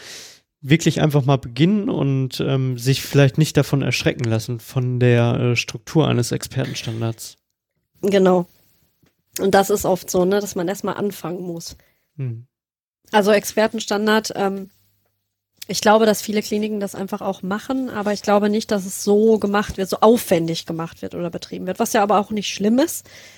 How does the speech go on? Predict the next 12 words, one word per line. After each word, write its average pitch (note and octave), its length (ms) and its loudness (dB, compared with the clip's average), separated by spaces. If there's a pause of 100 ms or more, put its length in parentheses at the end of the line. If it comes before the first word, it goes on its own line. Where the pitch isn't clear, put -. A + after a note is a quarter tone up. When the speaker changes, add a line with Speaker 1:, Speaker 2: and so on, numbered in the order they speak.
(220)
Speaker 2:
Aber G#3 400 4 (280)
vielleicht G#3 360 2
ist G#3 140 -2
es A3+ 260 -4
da G#3+ 80 4
nicht A3+ 320 -2
zu A#3 140 0
hundert B3 240 4
Prozent A3+ 360 0
und G#3 120 -2
gut A#3+ 260 2
umgesetzt. D#3 720 -6